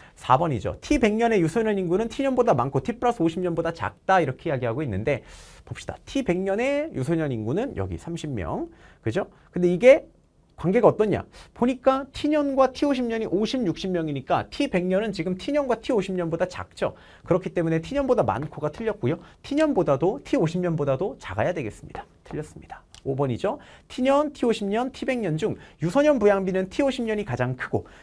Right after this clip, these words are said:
T, T 오십, T 백 년 중에서 유소년 부양비는 T 오십이 제일 크대요. 어디 한번 봅시다. 유소년 부양비를 한번 구해볼까요?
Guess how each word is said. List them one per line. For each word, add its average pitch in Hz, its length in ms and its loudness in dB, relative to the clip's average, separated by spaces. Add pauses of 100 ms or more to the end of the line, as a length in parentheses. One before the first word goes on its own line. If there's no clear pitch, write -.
(120)
T, 277 300 0
T - 160 -2
오십, 214 280 2
T - 120 -8
백 220 140 0
년 196 160 -4
중에서 170 280 -2
유소년 220 380 -2
부양비는 170 440 0
T - 120 -4
오십이 220 240 -4
제일 107 200 -2
크대요. - 280 -6 (320)
어디 185 220 0
한번 196 240 2
봅시다. 104 400 -4
유소년 220 360 -2
부양비를 175 380 2
한번 156 220 -2
구해볼까요? 127 580 0